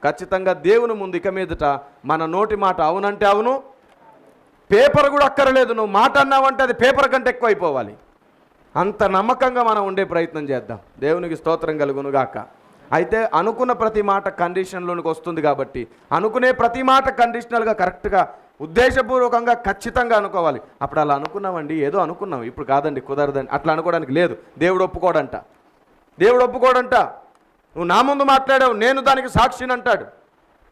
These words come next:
మనం ఈ భూమి మీద ఎవరికి ఎప్పుడు ఎలాంటి, ఎలాంటి విషయాల్లో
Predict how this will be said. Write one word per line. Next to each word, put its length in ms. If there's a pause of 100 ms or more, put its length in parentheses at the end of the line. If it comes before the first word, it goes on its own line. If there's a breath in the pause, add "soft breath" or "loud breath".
(520)
మనం 220
ఈ 100
భూమి 260
మీద 120
ఎవరికి 420
ఎప్పుడు 300
ఎలాంటి, 380
ఎలాంటి 280
విషయాల్లో 580